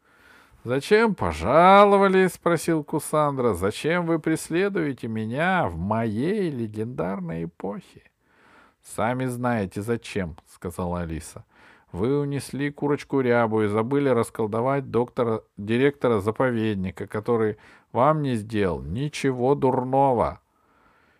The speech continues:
«И ты думаешь, что я сейчас раскаюсь?» Ошибаешься, девочка. Ошибаешься, крошечка, ошибаешься, несмышлёныш.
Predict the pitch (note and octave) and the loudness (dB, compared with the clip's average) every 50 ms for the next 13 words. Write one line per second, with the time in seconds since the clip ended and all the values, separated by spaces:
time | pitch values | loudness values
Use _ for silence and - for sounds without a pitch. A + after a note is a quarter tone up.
0 | _ _ _ - F#2+ F#2 - _ - A2 C3 C#3+ D#3 E3 E3+ E3+ E3 E3 D3 C3 | _ _ _ -12 -12 -12 -12 _ -4 -2 2 4 4 6 6 6 6 4 2 2
1 | B2+ C#3+ E3+ F#3 F#3+ F#3+ F3+ F3+ F3 E3+ E3+ E3 D#3 - - - F3 F3 E3+ E3 | 2 2 4 4 4 2 2 2 2 0 0 -2 -4 -6 -2 0 2 2 2 0
2 | D3+ - - - - F#3 F3 E3 - F3+ F#3 F3+ E3 - - - F3+ F#3 F#3 F3+ | -2 -4 -8 -2 0 2 0 2 2 0 0 0 0 -2 -4 -2 0 2 2 2
3 | E3+ E3 D3+ C#3+ C#3 - _ _ _ _ _ _ _ _ _ _ _ _ - D#3 | 2 2 0 -2 -6 -10 _ _ _ _ _ _ _ _ _ _ _ _ -6 -4
4 | D#3+ D#3+ D3+ - - E3+ D#3+ D#3 D#3 E3+ F3 F3+ F3 E3+ D#3 B2 - - - A2 | -2 -2 -4 -2 -2 -2 -2 2 2 2 2 4 2 2 0 -2 -4 -6 -8 -8
5 | G2 G#2 A#2 B2+ D3 C#3+ A#2+ - - - - - - - _ _ _ - - - | -8 -4 -2 -2 -2 -2 -2 -8 -10 -16 -20 -20 -20 -20 _ _ _ -20 -20 -20
6 | - - _ _ _ - F#3 F#3+ F3+ - - G3 F#3+ F#3 F#3+ G3 G3+ G#3 G3+ G3 | -20 -20 _ _ _ 0 2 2 2 4 4 4 4 6 6 8 8 8 6 6
7 | F3+ - - - F3+ E3+ - E3 D#3+ E3+ F3+ F3 - - C#3+ C3 - - - C#3 | 2 0 -2 -4 -4 -2 0 2 2 2 2 0 0 -4 -6 -6 -6 -2 0 2
8 | C#3 D3 D3 C#3+ - - D#3+ D3+ C#3+ C3+ C#3 D3 D#3+ F3+ F#3 F#3 F#3 F3+ E3+ - | 4 4 2 2 0 0 -2 -2 0 2 4 6 6 6 6 6 4 4 2 -2
9 | - - - E3+ E3 D#3+ D3+ D3 B2+ - - G2 G2 G2+ G2 - - - G#2 G2+ | -4 -4 -2 0 0 0 -2 -4 -6 -6 -6 -6 -6 -6 -6 -8 -10 -10 -6 -2
10 | G#2+ A#2 B2+ C3+ C#3+ D3 D3 D3 C#3+ C3+ B2 G2+ D2+ - - - - - - | 0 2 4 6 6 6 6 4 2 0 -4 -4 -6 -8 -12 -16 -18 -18 -20